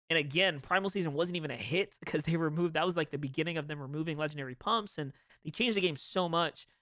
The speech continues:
It hurt the game, I think, to a point to where it, it never really recovered the, that community. It, it left such a stain, I think, on, on players' experience. I hope that's not the case. Well,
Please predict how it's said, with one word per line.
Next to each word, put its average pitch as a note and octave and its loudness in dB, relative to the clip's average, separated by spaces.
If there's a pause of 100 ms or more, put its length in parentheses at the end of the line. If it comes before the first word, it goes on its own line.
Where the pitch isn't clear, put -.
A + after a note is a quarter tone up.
(260)
It C#3 -2
hurt A3+ 2
the D#3+ 0
game, C#3+ -4
I D3 -6
think, D3+ -8
to - -4
a C3 -2
point D#3+ -10
to D3 -8
where C#3 -2
it, C3+ -8 (180)
it C#3+ -6
never D#3+ 2
really E3+ 4
recovered C#3 -4
the, B2 -8 (240)
that C#3+ 4 (400)
community. D3+ -4
It, B2+ -10
it D3 -8
left C#3 -6
such - -8
a - -12
stain, D3+ -10
I C3+ -8
think, C#3 -12
on, C#3 -8
on C#3 -10 (120)
players' C#3+ -4
experience. D#3+ -10 (800)
I A#3+ 10
hope F#3 4
that's - 2
not C3+ -2
the C3 -12
case. C#3+ -8
Well, A3 2